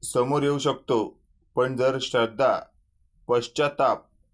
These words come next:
आणि सेवा मनात असेल, तर स्वामी स्वतः मृत्यूला परत पाठवतात. मित्रांनो,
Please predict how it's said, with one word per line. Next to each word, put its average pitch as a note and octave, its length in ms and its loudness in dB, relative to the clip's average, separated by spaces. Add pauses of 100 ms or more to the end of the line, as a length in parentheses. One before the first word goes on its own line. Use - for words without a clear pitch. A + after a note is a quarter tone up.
(220)
आणि B2 220 -2
सेवा C3 400 0
मनात C#3 320 -2
असेल, A2+ 680 -2
तर A2+ 140 2
स्वामी A#2 460 -2
स्वतः A#2 500 -2 (200)
मृत्यूला A2+ 580 -2
परत A#2 380 -2
पाठवतात. G#2 580 -4 (760)
मित्रांनो, C3 540 0